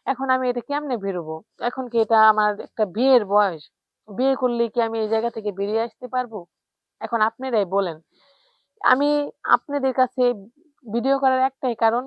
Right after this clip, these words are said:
কারণ আমার একটা ছেলে লাগবে। সবকিছু জান-, জেনে শুনে যেই ছেলে আমাকে বিয়ে করতে চাইবে, মানে আমার জীবনের অতীত জানার পরেও যে আমাকে খারাপ রাস্তা থেকে ভালো রাস্তায় নিয়ে আসতে চাইবে, এরকম একটা ছেলে যদি আপনাদের কাছে থাকে,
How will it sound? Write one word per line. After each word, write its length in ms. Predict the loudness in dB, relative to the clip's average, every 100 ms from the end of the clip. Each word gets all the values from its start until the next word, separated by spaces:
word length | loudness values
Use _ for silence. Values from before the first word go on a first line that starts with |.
| -2
কারণ 200 | 0 2
আমার 200 | 0 0
একটা 280 | 0 _ -2
ছেলে 280 | -2 -4 -4
লাগবে। 340 | -2 -2 -2 -6
সবকিছু 460 | -4 -6 -6 -12 -8
জান-, 420 | -4 0 0 -2 -8 -2
জেনে 280 | 0 0 -4
শুনে 280 | -4 -4 -4
যেই 260 | -2 -2
ছেলে 260 | -2 -4 -2
আমাকে 320 | -2 -2 -4 -6 _ _ _ -2
বিয়ে 160 | 0 0
করতে 240 | -2 -4
চাইবে, 380 | 2 2 2 -6 -12 _ _ _ _ _ _ _ _ _ _ -20 -20 -20 _ -2
মানে 120 | 0 6
আমার 260 | 8 8
জীবনের 300 | 6 0 0
অতীত 300 | 0 -2 -2 -4
জানার 400 | 2 4 4 0
পরেও 300 | 2 2 2 0
যে 140 | -2
আমাকে 300 | -2 -2 -6 -10
খারাপ 280 | -4 0 0
রাস্তা 240 | -2 -6
থেকে 180 | -6 -4
ভালো 220 | 0 0 0
রাস্তায় 340 | -4 -4 -6
নিয়ে 200 | -4 -6
আসতে 240 | -6 -8 -8
চাইবে, 340 | -4 -4 -4
এরকম 320 | -6 -8 -8 -10
একটা 200 | -10 -12
ছেলে 240 | -6 -4
যদি 160 | -4 -4
আপনাদের 320 | -4 -4 -10
কাছে 220 | -8 -10 -12
থাকে, 300 | -12 -10 -10